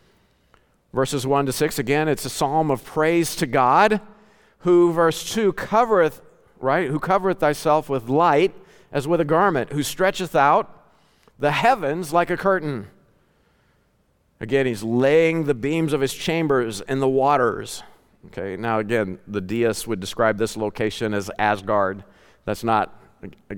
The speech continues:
again, I'm just trying to give you a mental picture of Mount Zion if you watched any of the Thor movies. How many saw the Thor movie? Has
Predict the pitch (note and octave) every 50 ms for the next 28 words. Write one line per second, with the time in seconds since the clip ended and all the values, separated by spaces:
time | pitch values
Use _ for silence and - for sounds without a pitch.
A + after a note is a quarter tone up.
0 | - - A2+ A2 A2+ G2+ G2 G2 G#2+ A2 G#2+ - - - - B2+ A2+ A2 G#2+ G#2
1 | G2 F#2 - - G2+ G#2 A2 G#2 G2+ G#2+ G#2+ G2+ G2 G2+ G2+ G2+ G2 F#2 - -
2 | G#2 - - A#2+ G#2 F#2+ F#2 F#2 - - _ - - _ _ - - _ - -
3 | A2 G2 A#2 A2+ A2 A2 G2 F#2 F#2+ A#2+ G#2+ G2+ G#2 G2+ F#2 G2 F#2+ G2 G2 G2
4 | - - _ _ - G#2+ G#2+ F#2+ - G2 F#2 F#2+ F#2+ F#2+ F#2 F2+ - - - G2+
5 | G2 F#2+ F#2+ F#2 F2 F2 F#2 F#2 - - F#2+ G2+ G2+ F#2 F#2 F2+ F2+ F2+ F2 E2+
6 | C#2+ C2 - - - - - _ _ _ _ _ _ _ _ _ _ _ _ _
7 | - C#3 C#3 C3+ C3+ C3 A#2 A2 - B2 A2 G#2 G2 G#2 F#2 - G#2 G2 F#2 F#2
8 | F#2 F2 D#2+ - A2+ B2 A#2+ A2